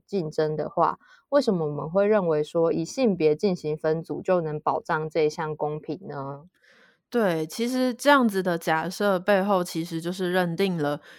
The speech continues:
Speaker 2: 拥有同样生理性别的人势必就具有一定程度，程度的同质性，而且这样子的同质性不会受到其他自然还有社会性的因素影响，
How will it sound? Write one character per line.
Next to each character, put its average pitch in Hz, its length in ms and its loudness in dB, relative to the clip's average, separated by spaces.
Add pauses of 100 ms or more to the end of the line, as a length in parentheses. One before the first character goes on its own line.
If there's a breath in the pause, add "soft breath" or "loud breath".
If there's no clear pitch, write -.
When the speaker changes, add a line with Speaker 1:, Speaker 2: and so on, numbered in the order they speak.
(100)
Speaker 2:
拥 208 120 2
有 233 160 4
同 180 280 -2
样 220 180 4
生 208 300 0
理 196 180 -2
性 175 320 -6
别 156 180 -4
的 151 160 -6
人 120 240 -8
势 247 300 -2
必 214 220 -2
就 214 180 0
具 208 220 -4
有 151 180 0
一 160 100 -6
定 185 240 -4
程 156 320 -6
度， 170 220 -10
程 170 260 -4
度 214 160 0
的 156 140 0
同 151 240 -4
质 147 260 -8
性， 170 300 -8 (380 loud breath)
而 202 80 0
且 240 180 2
这 220 100 0
样 226 200 6
子 185 120 -4
的 151 240 0
同 170 220 -4
质 165 180 -6
性 185 240 -4
不 175 140 -6
会 180 160 -2
受 180 180 0
到 175 200 4
其 165 240 -6
他 170 240 -4
自 208 260 0
然 156 260 0
还 170 120 -4
有 160 100 -2
社 196 260 0
会 190 160 2
性 175 220 -4
的 156 140 -4
因 160 200 -6
素 165 240 -6
影 139 240 -8
响， - 220 -10